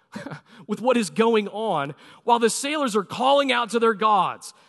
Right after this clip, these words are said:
and even calling on Jonah to call out to his God, as if they're rebuking him. In verse nine, after Jonah tells the sailors that he is a Hebrew who fears the Lord, the God of heaven, who made the sea and the dry land,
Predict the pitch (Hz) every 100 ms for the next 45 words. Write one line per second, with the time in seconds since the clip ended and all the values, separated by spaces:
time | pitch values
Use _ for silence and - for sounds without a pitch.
0 | - 247 302 190 262 269 254 247 175 -
1 | 214 330 370 180 208 254 269 269 277 285
2 | 269 277 370 247 147 165 120 87 _ _
3 | _ - 247 311 294 233 226 349 392 240
4 | 180 143 101 - _ _ _ _ _ _
5 | 214 220 240 220 233 254 214 143 160 214
6 | 165 233 233 - 233 220 220 226 226 254
7 | 208 214 208 233 208 185 - 233 262 214
8 | 240 247 262 226 208 254 247 240 202 190
9 | 175 190 240 254 - - _ 190 165 185
10 | 214 226 208 160 175 196 233 294 - _
11 | _ 240 240 220 214 - 240 247 240 220
12 | 170 208 208 202 202 214 240 277